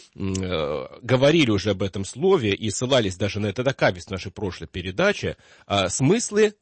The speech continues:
в данном случае — это мысли. Богородица озаряет с-, божественным светом мысли верующих. Третий кандак. «Сила Вышнего осени тогда к зачатию брака неискусную».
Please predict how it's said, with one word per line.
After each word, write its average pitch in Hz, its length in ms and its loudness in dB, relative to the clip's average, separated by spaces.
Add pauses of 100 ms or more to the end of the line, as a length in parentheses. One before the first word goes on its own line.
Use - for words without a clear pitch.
в 98 160 -4
данном 101 260 4
случае — - 380 -4
это 131 240 2
мысли. 107 440 -2 (600)
Богородица 208 840 2 (540)
озаряет 110 760 2 (120)
с-, - 140 -14
божественным 95 560 -4
светом 190 520 -2 (240)
мысли 160 580 0 (320)
верующих. - 640 -10 (1300)
Третий 147 380 2
кандак. 98 600 -2 (1200)
«Сила 190 420 2
Вышнего 110 640 0 (340)
осени 131 440 2
тогда 120 420 2
к - 100 -12
зачатию 113 680 0
брака 135 420 0
неискусную». - 720 -6